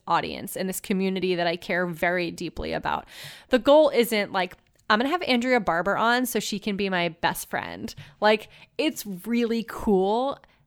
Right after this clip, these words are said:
that we've kept in touch, and that's because she's a great person, and she's not, like, a crazy Hollywood star with a giant ego. She is a great woman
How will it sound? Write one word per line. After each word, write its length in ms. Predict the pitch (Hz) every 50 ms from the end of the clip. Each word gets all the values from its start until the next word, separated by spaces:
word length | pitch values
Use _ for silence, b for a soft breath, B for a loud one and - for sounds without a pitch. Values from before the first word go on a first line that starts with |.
| _ -
that 180 | 196 214 202
we've 180 | 220 226 220 226
kept 220 | - 247 233 -
in 60 | 254 226
touch, 300 | - 214 214 226 220 -
and 180 | - 226 220 214
that's 240 | 190 196 247 -
because 560 | - - 277 - - - 247 226 240 247 226 -
she's 460 | - - - - 202 196 214 202 -
a 100 | - 196
great 460 | 175 - 170 170 170 - - _ -
person, 540 | - - 165 160 - - - - - - 202 _ _ -
and 160 | - 208 196
she's 280 | - - 214 208 190 185
not, 320 | 208 196 190 190 165 -
like, 240 | - 175 175 170 - -
a 80 | 185
crazy 500 | 185 - - - 202 190 185 185 190 180
Hollywood 560 | 175 - 190 180 180 180 175 170 175 170 165 -
star 680 | - - - - 180 175 170 170 170 170 165 165 160 -
with 160 | 170 175 -
a 40 | 190
giant 400 | 160 160 170 165 185 175 - - -
ego. 400 | - 226 208 - 104 82 - - b b b b b
She 260 | - - - 208 202
is 140 | 202 185 214
a 240 | 208 202 202 196 _ _ _ _ - 180 170 _ -
great 420 | - 226 202 190 190 196 - -
woman 560 | - 196 220 220 180 151 147 156 185 202 196